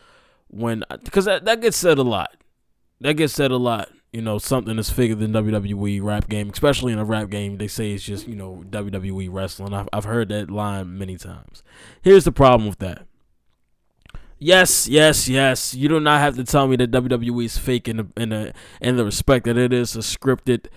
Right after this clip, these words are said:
show. It's all, it, it, it's entertainment. I get that. But please do not, when you say that,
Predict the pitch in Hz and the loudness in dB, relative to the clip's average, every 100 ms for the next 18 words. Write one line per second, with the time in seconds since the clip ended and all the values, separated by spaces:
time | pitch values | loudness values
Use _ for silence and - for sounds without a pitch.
0 | - - - 139 117 107 - - 131 127 | -20 -12 -2 2 2 0 -6 -2 0 0
1 | - 110 - 127 123 - - 131 127 123 | -2 -6 -6 -6 -6 -6 -4 -4 -2 -2
2 | 127 127 120 101 - 110 104 120 123 110 | 0 0 0 -2 -4 -4 -2 -4 -4 -4
3 | 104 98 120 87 - 175 185 165 127 123 | -4 -4 -6 -6 -4 -2 0 -2 -6 -4
4 | 139 127 101 113 139 156 - 190 123 110 | -2 -2 -4 -6 -6 -6 -2 -2 -2 -4
5 | 95 | -6